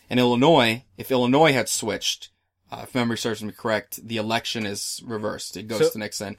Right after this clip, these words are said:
Speaker 2: um,
Speaker 1: And
Speaker 2: excuse
Speaker 1: Illi-
Speaker 2: my ignorance. Who, who was he running against in sixty-nine?
Speaker 1: No, no, this is the sixty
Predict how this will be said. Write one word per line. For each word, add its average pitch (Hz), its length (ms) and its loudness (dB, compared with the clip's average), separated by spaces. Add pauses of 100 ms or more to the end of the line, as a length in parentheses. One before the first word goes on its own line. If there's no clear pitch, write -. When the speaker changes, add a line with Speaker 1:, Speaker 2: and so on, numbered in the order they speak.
Speaker 2:
um, 123 140 -6
Speaker 1:
And - 80 -14 (200)
Speaker 2:
excuse 156 80 0
Speaker 1:
Illi- 135 140 8
Speaker 2:
my 135 80 6
ignorance. 110 400 -8
Who, 135 260 -6
who 131 80 -6
was 156 140 -2
he 170 60 -6
running 175 300 -10
against 214 440 -16 (160)
in 165 60 -12
sixty-nine? 165 460 -10 (500)
Speaker 1:
No, 135 160 4
no, 120 120 4
this 135 200 2
is 135 120 -4
the 117 60 -6
sixty - 460 -2